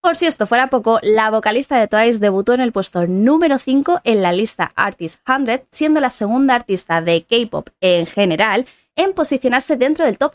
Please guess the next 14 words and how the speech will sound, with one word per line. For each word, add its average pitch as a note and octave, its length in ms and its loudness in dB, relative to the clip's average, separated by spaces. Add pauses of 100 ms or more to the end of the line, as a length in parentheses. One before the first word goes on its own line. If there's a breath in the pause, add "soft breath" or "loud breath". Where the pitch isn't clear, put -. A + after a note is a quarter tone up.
(140)
cinco, F#3+ 460 -4 (380)
siendo D4 180 2
superada B3+ 500 0
solamente F4 760 0
por G#3+ 260 -2
Suga G#3+ 240 0
de F3 80 -2
B A#3 120 0
T C#4 180 0
S - 240 -4
en B3 260 2
dos G#3 220 0
mil B3+ 180 2
veinte. D#3+ 380 -8